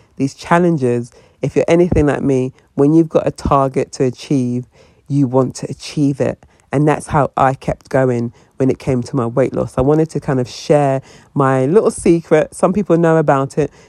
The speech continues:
in regards to joining challenges, but also the whole medal aspect. I love that I can look back at twenty twenty-two and go,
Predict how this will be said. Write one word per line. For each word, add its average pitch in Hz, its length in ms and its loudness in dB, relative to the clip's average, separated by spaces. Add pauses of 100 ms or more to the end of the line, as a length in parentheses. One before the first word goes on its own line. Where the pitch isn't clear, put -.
(120)
in 180 100 0
regards 151 380 2
to 147 140 -2
joining 135 360 0
challenges, 135 540 -2
but 156 120 -4
also 143 520 0 (360)
the 131 160 4
whole 139 260 2
medal 135 500 0
aspect. - 680 -8
I 143 140 0
love 135 520 -2 (280)
that - 140 -2
I 139 120 2
can 131 340 -4
look 160 240 2
back - 300 -6 (160)
at - 80 -20
twenty 151 240 -2
twenty-two 131 600 -4
and 123 100 -4
go, 123 160 -2